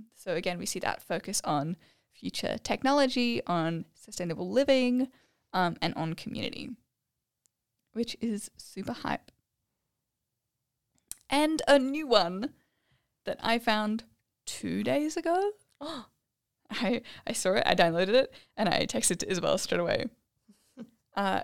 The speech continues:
Speaker 1: is called Home Free. And this, again, is very similar to Stardew Valley, um, mainly in its aesthetics. It's very pixelized, uh, and it is a farming technology and community simulator.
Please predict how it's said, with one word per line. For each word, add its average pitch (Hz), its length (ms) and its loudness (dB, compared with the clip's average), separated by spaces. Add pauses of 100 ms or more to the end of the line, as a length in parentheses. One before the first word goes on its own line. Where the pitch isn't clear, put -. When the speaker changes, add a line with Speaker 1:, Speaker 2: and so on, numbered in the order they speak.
(120)
Speaker 1:
is 214 160 -2
called 233 240 0
Home 277 320 4
Free. - 460 -2 (180)
And 214 140 2
this, 240 140 -2
again, 214 420 2
is 196 280 -2
very 202 260 4
similar 202 640 0 (140)
to 180 340 -2
Stardew 202 440 2
Valley, 294 440 0 (400)
um, 175 420 0
mainly 180 300 0
in 170 80 -2
its 151 120 -4
aesthetics. - 500 -2
It's - 120 -8
very 147 180 0
pixelized, 233 840 -4 (420)
uh, 190 240 2
and 202 180 0
it 185 80 -4
is 185 160 -4 (100)
a 208 80 -2
farming 185 500 -2
technology 180 640 -6
and - 220 -6
community - 520 -6
simulator. 60 720 -8